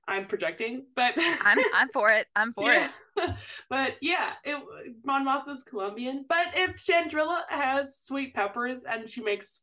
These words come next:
Speaker 1: focaccia bread for her shitty husband, then she's Italian.
Speaker 2: Yeah, definitely. I mean, he definitely has the deadbeat husband
Speaker 1: <laughs>
Speaker 2: thing going on.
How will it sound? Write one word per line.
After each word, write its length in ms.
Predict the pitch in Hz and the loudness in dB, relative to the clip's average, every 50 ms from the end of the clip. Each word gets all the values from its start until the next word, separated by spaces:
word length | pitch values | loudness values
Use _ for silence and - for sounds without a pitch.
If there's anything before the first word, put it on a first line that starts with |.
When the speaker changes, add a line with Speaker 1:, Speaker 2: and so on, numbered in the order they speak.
| _ | _
Speaker 1:
focaccia 400 | - 233 214 185 185 - 220 208 202 | -6 -2 -2 -2 0 0 -2 -2 2
bread 220 | 214 214 214 214 | 2 0 0 0
for 80 | 214 214 | -2 -2
her 100 | 214 214 | -2 -2
shitty 340 | 214 - 202 196 214 214 | -2 -2 -4 -2 0 0
husband, 360 | 185 185 190 - 226 220 220 - - | 0 0 0 -2 -4 -6 -6 -6 -6
then 180 | 208 196 196 | -6 -4 -4
she's 200 | 196 - 190 180 170 | -6 -8 -10 -10 -8
Italian. 480 | 170 175 143 95 101 - - 240 240 - _ _ _ _ _ _ _ _ _ - - | -8 -6 -4 -4 -4 -6 -8 -12 -14 -16 _ _ _ _ _ _ _ _ _ -4 2
Speaker 2:
Yeah, 240 | 214 190 170 - | 4 6 6 6
definitely. 500 | - - 190 - 392 427 415 - - 180 - | 4 0 2 4 4 2 2 0 -6 -2 2
I 80 | - 233 | 2 2
mean, 160 | 254 254 247 | 2 2 -2
he 200 | 226 302 330 339 | -4 -4 -4 -4
definitely 640 | 294 - 262 254 262 254 - 247 240 214 196 202 | 2 6 6 8 8 6 4 0 -2 -2 -4 -8
has 340 | 208 208 202 190 185 196 - - | 0 2 4 4 4 2 -2 -8
the 80 | 190 180 | -12 -10
deadbeat 680 | - - 180 180 190 185 _ 185 185 180 175 170 - _ _ _ _ _ _ _ _ _ _ _ _ _ _ _ _ _ - - | -6 -4 -4 -4 -4 -6 _ -12 -10 -10 -10 -10 -12 _ _ _ _ _ _ _ _ _ _ _ _ _ _ _ _ _ -14 -8
husband 540 | - 185 196 196 180 - 185 165 165 165 381 403 392 - | 0 0 0 0 2 0 0 0 2 2 2 2 2 0
Speaker 1:
<laughs> 140 | - - | -4 2
Speaker 2:
thing 300 | - 185 175 165 165 165 - - | 4 4 4 4 2 -2 -4 0
going 220 | - 208 185 190 190 | 2 4 4 6 6
on. 300 | 185 180 165 156 175 196 | 8 8 8 8 6 4